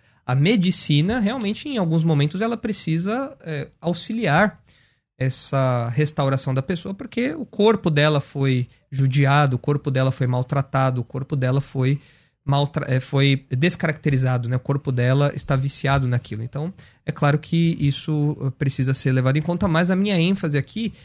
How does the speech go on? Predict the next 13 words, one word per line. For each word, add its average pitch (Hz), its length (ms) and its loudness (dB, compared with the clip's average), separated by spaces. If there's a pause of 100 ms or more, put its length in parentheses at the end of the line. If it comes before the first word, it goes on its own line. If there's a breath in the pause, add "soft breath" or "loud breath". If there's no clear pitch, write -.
(220 loud breath)
é 131 100 -2
que - 160 -6
nós 160 180 2
não 165 120 0
podemos 170 320 0
psicologizar 170 1400 2
o 170 40 -2
tratamento 160 600 -2
do 143 60 0
pecado. 123 560 -4 (680 soft breath)
Agora, 151 800 4
uma 254 180 0
outra 156 580 4